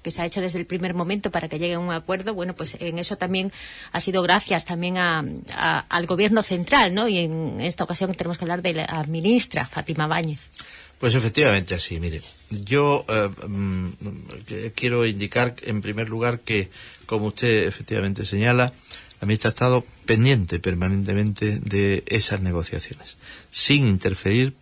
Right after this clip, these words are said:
Speaker 2: para nada, nunca en esas negociaciones, pero recibió al comité de empresa inmediatamente, ha estado pendiente, eh,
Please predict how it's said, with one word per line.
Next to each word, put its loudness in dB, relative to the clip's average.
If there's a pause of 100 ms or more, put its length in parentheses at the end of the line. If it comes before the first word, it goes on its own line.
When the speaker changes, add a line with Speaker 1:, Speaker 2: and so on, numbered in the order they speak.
(260)
Speaker 2:
para 6
nada, 4 (120)
nunca 2
en 2
esas -2
negociaciones, 0
pero 0 (600)
recibió 2
al -2
comité -2
de 0
empresa 0
inmediatamente, 2
ha 0
estado 2
pendiente, 2 (400)
eh, 4